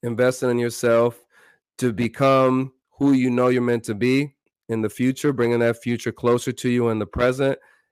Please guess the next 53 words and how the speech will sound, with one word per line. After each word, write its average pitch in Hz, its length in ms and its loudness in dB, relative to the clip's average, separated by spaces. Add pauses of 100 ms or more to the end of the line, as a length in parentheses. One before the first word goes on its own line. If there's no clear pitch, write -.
(160)
Hey, 110 220 2
you're 104 180 -4
gonna 113 220 -2
get 110 140 -2
the 104 160 -4
e-bike, 110 360 0
you're 101 100 -6
gonna 107 220 -2
get 101 160 -4
the 107 60 -4
mountain 101 320 -2
bike. 98 300 0
Like, 95 200 -2
it's 98 160 -6
all 110 160 2
gonna 101 200 -4
come, 110 380 -2 (300)
and 101 100 -4
you're 104 80 0
gonna 101 220 -2
enjoy 104 320 -2
it 101 100 -4
so 95 220 -6
much 92 280 -6
more 98 380 -2 (340)
because 104 540 -2
you're 101 120 0
the 95 100 -8
person 98 520 -6 (300)
that 92 120 -6
you 101 320 -6
know 101 500 -2 (240)
and 92 100 -10
have 92 80 -10
always 101 320 0
known 92 220 -6
you're 90 100 -6
meant 87 220 -8
to 90 80 -12
be. 85 300 -4 (560)
You 90 100 -8
know, 87 240 -2
so 87 240 0
I 82 100 0
think 113 300 2
that's 117 260 4
a, 104 140 4
that's 107 240 2
a 98 60 -4
great 104 280 2
place 104 260 0
to 92 80 -12
stop, 107 440 2